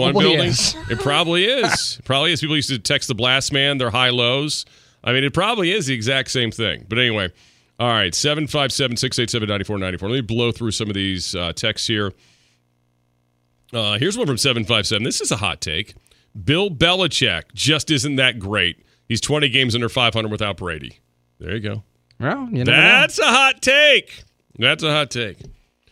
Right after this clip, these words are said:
Speaker 1: 'Cause remember, Brady came into the league throwing like he did, uh, in his M V P s-, oh, wait, no, he didn't, actually. He was,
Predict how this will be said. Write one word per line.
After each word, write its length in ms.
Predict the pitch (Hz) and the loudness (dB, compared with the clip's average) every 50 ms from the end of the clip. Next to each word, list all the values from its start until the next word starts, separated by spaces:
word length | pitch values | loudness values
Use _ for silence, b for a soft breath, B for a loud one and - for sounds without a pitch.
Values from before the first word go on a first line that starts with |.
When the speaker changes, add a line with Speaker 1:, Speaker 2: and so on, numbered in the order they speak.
| _ _ _ _ _ _ _ _ | _ _ _ _ _ _ _ _
Speaker 1:
'Cause 140 | 123 113 139 | -2 0 2
remember, 320 | 156 196 254 262 202 160 | 2 2 2 2 2 0
Brady 340 | 120 127 160 185 196 208 165 | 2 4 4 4 4 2 2
came 280 | - 202 202 190 180 | 2 4 4 4 4
into 200 | 190 208 202 180 160 | 2 2 2 2 0
the 80 | 160 160 | 2 2
league 640 | 147 160 190 202 190 160 135 123 117 110 120 - - | 2 2 2 4 4 4 4 4 2 0 -4 -8 -8
throwing 440 | - - 123 139 156 156 160 156 151 | -8 -6 -2 0 0 2 2 2 4
like 200 | 147 147 139 131 | 4 4 2 2
he 120 | - 139 123 | 2 -2 -2
did, 680 | 98 120 139 139 139 135 135 131 131 120 110 107 - - | 0 2 4 4 4 4 4 4 2 0 -4 -12 -10 -4
uh, 420 | 117 113 110 107 107 107 107 107 98 - | -2 0 0 2 2 2 2 0 0 0
in 140 | 123 120 | 0 0
his 120 | 120 110 110 | 0 0 0
M 120 | 135 127 | 0 0
V 120 | 117 123 104 | 0 -2 -2
P 200 | - 147 147 147 | 0 -2 -2 0
s-, 160 | 127 - - - | -2 -2 -2 -2
oh, 160 | 143 131 123 | 0 0 0
wait, 280 | 113 113 101 92 85 | 2 0 0 0 -2
no, 140 | 95 101 98 | -2 -4 -4
he 80 | 95 92 | -6 -6
didn't, 320 | 80 90 76 - - 73 62 | -6 -8 -10 -10 -12 -14 -16
actually. 380 | 60 - - - - 50 58 80 | -14 -14 -14 -14 -14 -14 -12 -10
He 100 | 87 85 | -8 -8
was, 260 | 85 85 - - | -6 -8 -8 -10